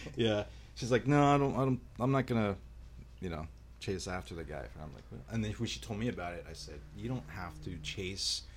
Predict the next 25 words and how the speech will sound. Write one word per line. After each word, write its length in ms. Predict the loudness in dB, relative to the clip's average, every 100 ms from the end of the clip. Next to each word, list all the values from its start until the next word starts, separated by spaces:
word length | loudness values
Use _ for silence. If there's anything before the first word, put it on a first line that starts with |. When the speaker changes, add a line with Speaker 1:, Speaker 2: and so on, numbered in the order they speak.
| -14 -14 -16 -16 -16 -14 -8
Speaker 2:
uh, 380 | -6 -4 -4 -6 -8 -14 -14 -16 -16 -16 -16 -16 -12 -6
but 240 | -4 -6 -8 -14 -14 -14 -14 -14 -4
just 240 | -2 -2 -10 -16 -16 -14 -4
to 100 | -2
have 440 | 0 2 2 0 -4 -12 -12 -12 -6
the 80 | -6
backup, 460 | -2 -2 -2 -4 -6 -10 -14 -14 -14 -12 -12 -6
um, 360 | -4 -4 -6 -8 -10 -10 -10 -10 -12 -12 -12 -12 -12 -12 -12 -10
report 460 | -6 -6 -4 -4 -4
made, 260 | -4 -6 -4
just 160 | -6 -2
go 140 | -2
ahead 100 | -4
and 100 | -8
call 240 | -10 -12 -12 -12
the 120 | -12
police, 280 | -12 -12 -12 -12 -14 -10
just 140 | -8 -8
in 40 |
case 200 | -6 -8
the 80 | -8
guy 160 | -8
comes 240 | -8 -10 -10
back." 240 | -8 -8 -10 -16 -16 -14
Speaker 1:
<clears throat> 100 | -6